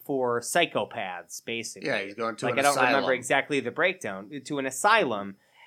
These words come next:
Speaker 1: And sh-, she starts to argue for that. And he's like, "I don't give a fuck what you think. Like, you're gonna do this." And I think at that point, enough time has gone by, and the journey between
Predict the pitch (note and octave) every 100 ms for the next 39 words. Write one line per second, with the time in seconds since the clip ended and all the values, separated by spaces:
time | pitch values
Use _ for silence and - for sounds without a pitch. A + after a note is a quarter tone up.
0 | _ B2+ C3 B2+ B2+ B2 B2 C#3 C3+ C3+
1 | - C#3+ C3 - - C#3 B2 C3+ B2+ A#2+
2 | A#2+ C3 C#3+ C#3+ B2 C#3 - _ C3+ A3
3 | A#3+ C#4 A3+ - - B3 - B2 C3 D3+
4 | D#3 D#3 - F#3+ G2 - A#2+ A2+ B2+ C#3+
5 | D#3+ C3+ F#3 D#3 F#2+ F#2+ - A#2+ A#2+ B2
6 | B2 A#2+ F3 D#3+ C3+ A#2+ C3 D#3 - -
7 | A#2+ G#2 A#2 _ - _ _ _ _ _
8 | _ - C3+ - D3+ F3+ G3 - G3+ G#3
9 | F#3+ G3+ D3+ D3+ E3 D#3 D3+ D#3+ D3 C#3+
10 | C3+ C3 B2+ A#2+ D3 F3 F#3+ F#3+ D3+ D3
11 | - D#3+ D3+ D3 C3+